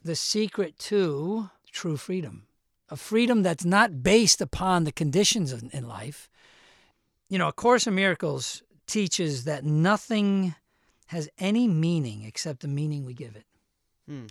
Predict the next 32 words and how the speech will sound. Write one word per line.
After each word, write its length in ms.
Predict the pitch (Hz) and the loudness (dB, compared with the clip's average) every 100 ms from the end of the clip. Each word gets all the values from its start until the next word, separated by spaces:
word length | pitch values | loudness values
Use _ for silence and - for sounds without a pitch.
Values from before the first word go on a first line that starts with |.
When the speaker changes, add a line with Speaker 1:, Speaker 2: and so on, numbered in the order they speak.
| - | -4
Speaker 1:
Ultimately, 520 | 180 208 202 180 170 | -2 0 -2 -2 -2
every 240 | 202 233 | 0 0
symbol, 560 | 180 - - 269 190 131 | 0 2 6 6 6 4
everything 480 | 220 294 - 320 277 | 4 2 2 2 2
in 100 | 220 | 2
this 140 | 190 | 0
world 320 | 156 190 190 | 2 4 4
is 80 | 165 | 2
a 60 | 139 | -4
form. 420 | - 214 196 135 | -6 -4 -2 -4
It's 100 | 147 | -6
just 160 | 254 190 | -6 -2
a 40 | |
symbol. 500 | - 214 180 120 - _ - - - _ - | -2 -2 -2 -4 -12 _ -20 -20 -20 _ 0
And 200 | 208 202 | 2 2
it's 160 | 226 - | 0 2
funny 320 | 285 330 269 | 4 6 4
sometimes 540 | - 170 170 175 175 | 2 -2 -2 0 0
that 140 | 170 165 - - | -2 -4 -12 -8
some 260 | - 269 285 | 0 2 4
people 240 | 277 196 | 4 2
can 160 | 202 185 | 4 4
look 180 | 196 | 6
at 200 | 175 - - | 4 2 2
the 100 | 190 | 4
same 300 | 269 254 208 | 6 4 4
symbol 440 | - 294 165 151 | 4 4 4 2
and 140 | 196 196 | 0 2
assign 540 | 170 - 285 277 269 | 4 6 6 6 4
completely 500 | - 208 294 277 254 | 2 -2 -2 -2 -2
different 400 | 165 226 277 320 | 0 0 2 4
meaning. 400 | 240 320 233 104 | 4 4 0 -4